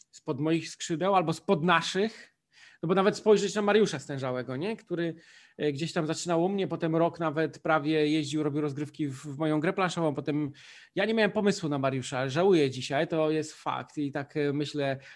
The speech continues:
nad tym wszystkim. Mariusz był bardzo kreatywny i bardzo chciał działać i, i różne już biznesy robił, potem wpadł pod twoje skrzydła, złapał to, co powinno być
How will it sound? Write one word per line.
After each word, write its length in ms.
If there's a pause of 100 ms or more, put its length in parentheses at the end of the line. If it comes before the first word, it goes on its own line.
(160)
nad 180
tym 120
wszystkim. 380
Mariusz 280
był 140
bardzo 340
kreatywny 640
i 60
bardzo 320
chciał 220
działać 460
i, 140 (420)
i 140
różne 440
już 180
biznesy 440
robił, 340
potem 240
wpadł 240
pod 120
twoje 240
skrzydła, 340
złapał 320
to, 120
co 120
powinno 400
być 260